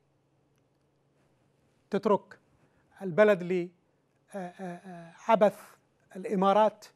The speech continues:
تمزقه وتصنع فيه الميليشيات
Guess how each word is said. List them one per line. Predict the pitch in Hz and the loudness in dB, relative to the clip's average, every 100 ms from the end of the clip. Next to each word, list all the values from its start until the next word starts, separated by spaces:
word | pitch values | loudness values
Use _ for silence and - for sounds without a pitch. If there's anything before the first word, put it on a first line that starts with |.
| _ _ _ _ _ _ _ _ _ _ _ - | _ _ _ _ _ _ _ _ _ _ _ -2
تمزقه | 196 202 185 - 208 196 _ _ _ - | 0 0 0 0 -2 -2 _ _ _ -20
وتصنع | 165 175 202 160 | -14 -10 -8 -6
فيه | 208 180 | -2 -2
الميليشيات | 180 185 - 190 208 214 214 | -2 -6 -6 -2 2 0 -2